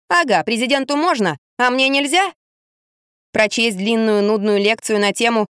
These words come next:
в какой момент можно пользоваться ненормативной лексикой? Нет уж, лучше просто переменить тему. Ох уж эти детки. Внезапно мысли потекли совсем в ином направлении. Магдалине-то, оказывается, восемнадцать лет.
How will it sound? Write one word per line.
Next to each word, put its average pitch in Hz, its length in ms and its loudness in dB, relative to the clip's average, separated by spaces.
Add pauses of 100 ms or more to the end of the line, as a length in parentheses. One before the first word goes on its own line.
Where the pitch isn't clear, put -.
(140)
в - 80 -20
какой 220 300 0
момент 214 400 0
можно 196 320 -2
пользоваться 214 460 -2
ненормативной 208 600 0
лексикой? 190 580 -2 (600)
Нет 185 360 0
уж, - 180 -8 (420)
лучше 311 320 -2
просто 247 320 -2
переменить 175 440 0
тему. 147 380 -4 (680)
Ох 359 240 2
уж 208 160 -2
эти 175 220 0
детки. 151 520 -4 (1040)
Внезапно 214 560 0
мысли 214 260 -2
потекли 208 380 -4
совсем 214 380 -2
в 226 80 -2
ином 277 200 0
направлении. 156 680 -2 (720)
Магдалине-то, 202 680 0
оказывается, 208 580 0
восемнадцать 214 640 -2
лет. 233 280 -2